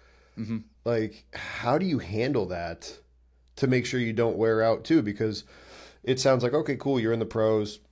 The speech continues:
Speaker 2: you're playing for a while, then you have time to get away, you have time to build your foundation of strength. But when you're just playing baseball all the time, like, how do you make time to do that in
Speaker 1: Yeah.
Speaker 2: college?
Speaker 1: Oh, in college ball? Um,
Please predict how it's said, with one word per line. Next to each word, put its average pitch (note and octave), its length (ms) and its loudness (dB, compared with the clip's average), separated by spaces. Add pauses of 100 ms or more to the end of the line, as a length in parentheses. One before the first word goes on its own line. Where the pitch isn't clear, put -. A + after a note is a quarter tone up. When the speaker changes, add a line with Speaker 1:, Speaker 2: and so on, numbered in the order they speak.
(140)
Speaker 2:
you're G#2 160 -8
playing G#2+ 360 -6
for A2 160 -6
a G#2+ 60 -2
while, G2+ 340 0
then G#2 160 -4
you G#2 100 -4
have G2+ 320 -4
time G2+ 240 -6
to G2 60 -6
get F#2 120 -10
away, C#3+ 300 2
you A#2+ 100 2
have G#2 120 -2
time G#2+ 220 -4
to G2 80 -4
build G#2 240 -2
your G2 80 -8
foundation G2+ 520 -6
of F#2 80 -14
strength. C3 480 0 (520)
But A2 100 0
when A#2 140 0
you're C#3 100 2
just E3 200 -2
playing A#2+ 300 -2
baseball - 380 -2
all G#2 160 4
the G2 80 -4
time, D3 320 -6
like, F#2+ 180 -4
how A2 160 -4
do D3 60 -4
you C#3+ 100 -4
make G#2 300 -2
time G#2+ 320 -4
to F#2 80 -4
do G2+ 200 -2
that - 260 -8 (680)
in C3+ 120 4
Speaker 1:
Yeah. A2 40 0
Speaker 2:
college? A2+ 320 2 (920)
Speaker 1:
Oh, B2+ 240 2
in A#2+ 160 -6
college C#3 420 -2
ball? G#3 260 -6 (140)
Um, A#2+ 460 -4